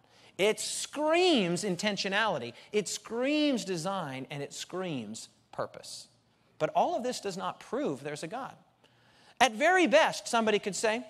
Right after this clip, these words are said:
"Oh, that's interesting." Or somebody could say, "Yeah, I, I, I think that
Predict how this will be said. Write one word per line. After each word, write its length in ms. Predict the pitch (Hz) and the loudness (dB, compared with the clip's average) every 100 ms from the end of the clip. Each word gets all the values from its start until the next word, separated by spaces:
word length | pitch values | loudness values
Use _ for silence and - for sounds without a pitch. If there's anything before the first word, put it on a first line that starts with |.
| - | -6
"Oh, 100 | 440 | 0
that's 220 | 339 - | 2 2
interesting." 360 | 190 170 170 269 - _ _ _ _ | -2 -6 -10 -12 -20 _ _ _ _
Or 200 | 269 269 | 8 8
somebody 260 | 254 233 | 6 2
could 160 | 220 208 | 2 2
say, 220 | 240 254 - - | 2 2 -2 2
"Yeah, 100 | 427 | 4
I, 140 | 277 269 - | 4 2 2
I, 140 | 247 240 - - _ - | 0 0 -12 -20 _ 0
I 140 | 254 | 2
think 280 | 277 269 277 | 2 0 0
that 200 | 254 262 | 2 0